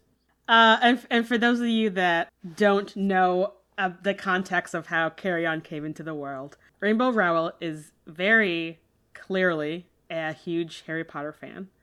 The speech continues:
So there's definitely, there's so, so there's some reasons why this feels a bit like, it's, like, both familiar and then, like, teen boy in a magic school, but also in a lot of ways, like, commentary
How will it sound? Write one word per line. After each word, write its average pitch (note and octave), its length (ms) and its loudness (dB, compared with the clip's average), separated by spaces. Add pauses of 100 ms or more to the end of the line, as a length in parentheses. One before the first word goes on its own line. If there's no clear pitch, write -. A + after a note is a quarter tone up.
(100)
So D3+ 640 -8 (420)
there's D#3+ 260 -8
definitely, E3 800 -4
there's F#3+ 240 0
so, A#3 140 2
so A#3 160 -4
there's B3 180 2
some B3 160 2
reasons A#3+ 340 0
why F3+ 240 2
this E3 440 -10 (340)
feels A3+ 320 4
a G#3 80 2
bit G3 320 0
like, E3+ 540 -2 (320)
it's, A3+ 160 -2
like, A3 140 2
both A#3 200 2
familiar G#3+ 500 2
and G3+ 160 -6
then, F3+ 100 -2
like, E3 380 -4 (480)
teen F#3+ 300 0
boy E3 200 -2
in D#3+ 100 -4
a D#3+ 80 -4
magic D3+ 320 -6
school, D#3 500 -10
but D#3 100 -6
also D#3+ 280 -4
in D#3+ 40 -4
a D#3 40 -6
lot D3+ 160 -4
of C#3+ 100 -8
ways, D3 220 -6
like, D#3 120 -8
commentary D3+ 760 -6